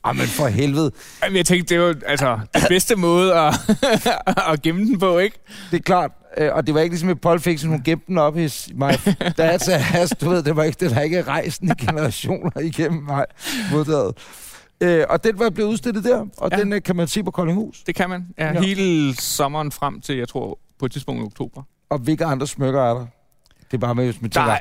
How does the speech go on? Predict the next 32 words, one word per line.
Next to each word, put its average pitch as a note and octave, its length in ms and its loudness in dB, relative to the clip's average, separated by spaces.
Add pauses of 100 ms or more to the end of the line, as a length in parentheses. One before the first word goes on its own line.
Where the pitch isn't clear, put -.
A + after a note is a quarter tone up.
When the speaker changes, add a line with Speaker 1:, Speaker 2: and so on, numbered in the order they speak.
Speaker 2:
er C3+ 280 0
Speaker 1:
"Jeg - 80 2
har B2 120 0
måske B2+ 280 -4
behov C#3+ 300 -2
for E3 120 0
at C#3+ 80 0
se, - 140 -2 (120)
øh, D3 80 -2
hans A2 200 -2
fortjenstmedalje", D3+ 720 -4 (280)
Speaker 2:
<laughs> D#3+ 140 4
Speaker 1:
men, E3+ 200 0
men C3+ 140 0 (280)
det D#3+ 80 0
var C#3 60 0
bare C#3 120 2
Speaker 2:
Jamen, D#3+ 140 2
der F3 80 4
er D3+ 160 4
blandt D#3 240 2
andet, C#3+ 480 4
øhm, A2 560 -2
Christian B2 320 -2
den A#2 340 -2
Fjerdes C3+ 380 -2
sværd, - 680 -6
som - 180 -6
han C3 140 -2
brugte - 340 -8
til - 180 -8
at A2+ 220 -4